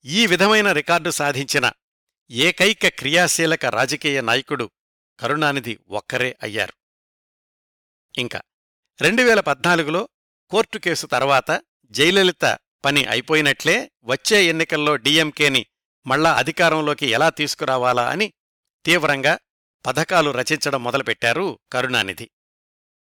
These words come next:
కానీ, ఆయన అంచనాలు మళ్లీ తప్పాయి. రెండు వేల పదిహేను మేలో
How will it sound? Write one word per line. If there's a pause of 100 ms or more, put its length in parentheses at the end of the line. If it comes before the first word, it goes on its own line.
(120)
కానీ, (140)
ఆయన
అంచనాలు
మళ్లీ
తప్పాయి. (1080)
రెండు
వేల
పదిహేను
మేలో